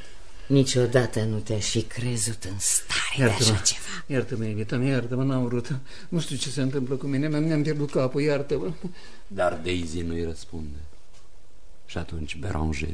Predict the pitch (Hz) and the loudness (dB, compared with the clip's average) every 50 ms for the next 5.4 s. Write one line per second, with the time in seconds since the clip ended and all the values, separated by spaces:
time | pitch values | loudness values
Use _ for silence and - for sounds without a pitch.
0 | - - - - 90 98 107 - - - - - - - - - - - - - | -4 -6 -6 -4 -4 -4 -6 -6 -6 -8 -8 -8 -8 -8 -6 -6 -6 -6 -6 -6
1 | - - - - - 71 64 - - - - - - - - - - - - - | -6 -6 -4 0 0 2 2 0 -2 -6 -6 -6 -6 -6 -6 -6 -8 -8 -8 -8
2 | - - - - - - - - - - - - - - - - 120 113 - - | -8 -8 -8 -8 -8 -8 -8 -8 -8 -6 -6 -6 -6 -4 -2 2 2 2 2 4
3 | 107 131 117 120 120 120 120 120 123 117 - 127 113 98 - - - - - - | 4 8 10 10 12 12 12 12 10 10 8 6 4 2 2 -4 -6 -8 -8 -8
4 | - - - - - - - - - - - 120 117 110 95 117 117 113 - 131 | -8 -8 -8 -6 -6 -6 -6 -6 -6 -2 2 4 4 8 8 8 6 6 4 4
5 | 120 113 104 - - - - - | 4 4 4 2 0 0 -2 -2